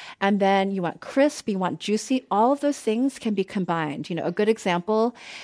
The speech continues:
is a good salad will have lots of different types of produce. All of that produce has different flavors, but also different textures. And then it's a bonus to have something crunchy like croutons or toasted nuts or seeds,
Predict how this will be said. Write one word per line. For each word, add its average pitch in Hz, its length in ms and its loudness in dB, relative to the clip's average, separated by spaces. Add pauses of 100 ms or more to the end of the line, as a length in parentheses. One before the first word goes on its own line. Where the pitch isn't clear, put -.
is 190 140 2
a 208 60 8
good 214 220 4
salad 202 680 2
will 185 100 4
have 165 520 0 (320)
lots 202 280 6
of 254 80 2
different 202 280 -4
types 185 200 -2
of 190 100 -4
produce. 190 600 -2 (540)
All 208 200 4
of 277 60 2
that 262 120 0
produce 214 280 -2
has 180 200 0
different - 300 -4
flavors, 180 400 0
but 190 100 0
also 190 220 0
different - 260 -8
textures. - 680 -8 (320)
And 196 180 4
then 208 100 4
it's 208 120 2
a 220 40 2
bonus 233 500 2
to 226 80 -2
have 185 260 0
something 180 320 -4
crunchy 196 580 -2
like 170 400 -2 (360)
croutons 190 920 0
or 165 640 2
toasted 208 400 0
nuts 165 320 -4
or 160 60 -2
seeds, 214 760 -2